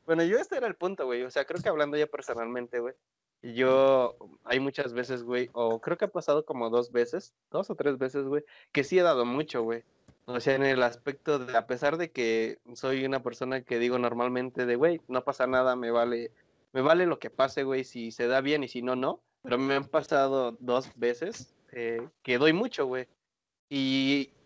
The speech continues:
y realmente me pegó más cuando di que cuan-, obviamente cuando das mucho, güey, o te esfuerzas por hacer cosas por, por otra persona, güey, te quedas,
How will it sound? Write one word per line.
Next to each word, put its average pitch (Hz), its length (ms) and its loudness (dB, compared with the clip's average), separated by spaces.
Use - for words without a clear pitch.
y 131 140 -6
realmente 147 600 0
me 123 140 0
pegó 120 380 0
más 131 320 -2
cuando 117 460 0
di 131 340 -2
que 120 120 -8
cuan-, 120 360 -2
obviamente 131 520 0
cuando 117 300 -2
das 123 200 0
mucho, 123 380 -4
güey, 127 160 -2
o 120 100 -4
te 120 100 -8
esfuerzas 123 420 -8
por 117 180 -4
hacer 117 280 -6
cosas 120 320 -8
por, 117 260 -10
por 123 140 2
otra 139 240 0
persona, 120 440 -4
güey, 120 220 -2
te 135 160 0
quedas, 156 600 6